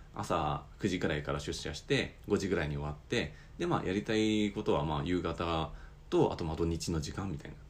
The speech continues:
いう感じになったりとかするじゃないですか。でも、その、八時間の、その、働いてる、仕事してる時間がめっちゃなんか楽しいっていう、あの、時間になったら、人生全部楽しめるわけですよ。一日のだって三分の一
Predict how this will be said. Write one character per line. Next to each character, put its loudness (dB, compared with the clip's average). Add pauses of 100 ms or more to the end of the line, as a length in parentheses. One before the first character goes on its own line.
(720)
い 0
う 0
感 0
じ 2
に 2
な 2
っ -8
た -6
り -4
と -12
か -12
す -10
る 2
じ -6
ゃ -6
な -10
い -10
で -10
す -14
か。 -8 (380)
で 6
も、 2 (160)
そ -2
の、 0 (300)
八 -4
時 0
間 -2
の、 -2
そ -6
の、 -4
働 0
い 0
て 0
る、 4
仕 -2
事 0
し 0
て -2
る -2
時 -4
間 -2
が -2 (100)
め 0
っ -8
ち -4
ゃ 4
な 6
ん 4
か -6
楽 0
し 2
い 2
っ -8
て -6
い 2
う、 -8 (400)
あ -4
の、 -2
時 -2
間 0
に 2
な -2
っ -8
た -6
ら、 -2
人 2
生 -2
全 4
部 0
楽 -2
し 0
め 2
る 0
わ -4
け -4
で -6
す -10
よ。 -12 (1300)
一 -2
日 0
の 6
だ 6
っ -2
て -4
三 6
分 6
の 6
一 4